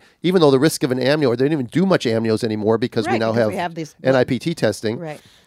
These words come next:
Speaker 1: which is on the maternal blood, um, we're still carrying this age thirty-five thing around.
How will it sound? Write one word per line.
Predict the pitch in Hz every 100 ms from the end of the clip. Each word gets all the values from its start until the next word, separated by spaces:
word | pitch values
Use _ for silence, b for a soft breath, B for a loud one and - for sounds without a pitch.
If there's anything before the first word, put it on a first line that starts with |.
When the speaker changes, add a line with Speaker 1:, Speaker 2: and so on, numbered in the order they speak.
| -
Speaker 1:
which | 113 110
is | 123
on | 113
the | 110
maternal | 107 - 127 104
blood, | 117 165 139 151 _ _ _ _ _ _ _ - -
um, | 127 127 - b b
we're | 139
still | - 202
carrying | 156 156 165
this | 151 - -
age | 151 135
thirty-five | 143 139 131 143 185
thing | 143 110
around. | 95 78 -